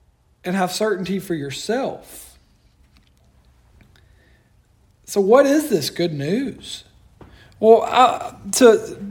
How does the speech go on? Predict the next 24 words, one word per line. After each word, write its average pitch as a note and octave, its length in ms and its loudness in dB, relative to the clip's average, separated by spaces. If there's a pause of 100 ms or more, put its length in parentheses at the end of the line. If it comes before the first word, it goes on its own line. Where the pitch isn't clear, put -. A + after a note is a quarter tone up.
(300)
to G#3 140 2
summarize A#3 1200 4
part B3+ 320 6
of G#3 100 0
the F#3+ 80 8
gospel, F#3+ 680 6 (300)
um, G3 360 4
you B3 180 4
know B3 160 8
the A3+ 100 2
story G3+ 500 8
in, F#3 180 4
in F#3+ 240 2
Luke F3+ 260 6
chapter E3+ 420 0
five, D#3+ 640 4 (800)
verses F3 920 6 (100)
seventeen F#3+ 600 2
through D#3+ 140 -2
twenty-six. E3+ 580 0
This - 340 -4
is C4+ 60 0
that C4 160 8
story A3+ 840 6